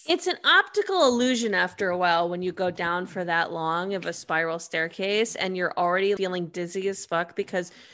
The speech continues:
you have windows with no bars or anything that are very high up in the, like,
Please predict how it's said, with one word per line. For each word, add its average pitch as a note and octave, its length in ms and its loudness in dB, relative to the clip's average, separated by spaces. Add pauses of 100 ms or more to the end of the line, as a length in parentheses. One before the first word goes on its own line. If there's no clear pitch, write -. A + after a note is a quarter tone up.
(180)
you G3+ 260 4
have F#3+ 280 2
windows G#3 840 2 (120)
with F#3+ 180 2
no F#3+ 380 4
bars F#3 560 4
or G#3+ 40 2
anything G#3+ 460 0
that F#3 80 0
are E3+ 140 -2
very F3 280 0
high F#3 280 2
up F#3+ 100 -4
in F3+ 80 -6
the, F3+ 80 -4
like, F#3+ 160 -2